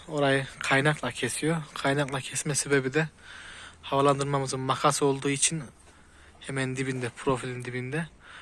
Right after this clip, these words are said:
Oraya esprelle müdahale edemiyoruz. O yüzden dolayı profillerimizi makasların diplerinden kesiyoruz.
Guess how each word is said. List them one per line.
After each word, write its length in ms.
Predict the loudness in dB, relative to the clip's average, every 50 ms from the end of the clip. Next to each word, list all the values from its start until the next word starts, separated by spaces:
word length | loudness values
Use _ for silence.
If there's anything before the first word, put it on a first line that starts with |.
| -20 -20 -20 -10 -4
Oraya 220 | 2 4 6 6 6
esprelle 440 | 4 2 2 2 2 2 2 0
müdahale 460 | 0 -2 -4 0 2 2 2 2 0 0
edemiyoruz. 640 | 0 0 0 2 2 2 2 2 2 0 0 -2 -4 -8 -14 -14 -16 -18 -20 -18 -18 -16 -16 -16 -16 -16 -18 -20 -20 -2 6
O 100 | 10 10
yüzden 360 | 10 10 10 8 6 6 6
dolayı 340 | 4 4 6 6 4 4 2 0 -6 -18 -20 -20 -20 -20 -20 -20 -20 -20 -20 -20 -20 -20 -20 -20 -20 -20 -20 -18 -18 -18 -18 -18 -20 -18 -6
profillerimizi 840 | 4 6 6 6 8 6 4 4 4 4 2 0 -2 0 0 0 0 -2 -8 -18 -20 -20 -20 -20 -18 -18 -20 -20 -20 -20 -20 -16 _ 2
makasların 640 | 2 6 6 6 4 4 4 4 4 4 2 -2 -4 -10 -16 -20 -20 -20 -20 -20 -20 -20 -16 -8 -6
diplerinden 580 | -6 0 6 8 8 8 8 4 2 0 -2 -2
kesiyoruz. 680 | 2 4 4 6 6 6 6 6 6 4 2 2 -2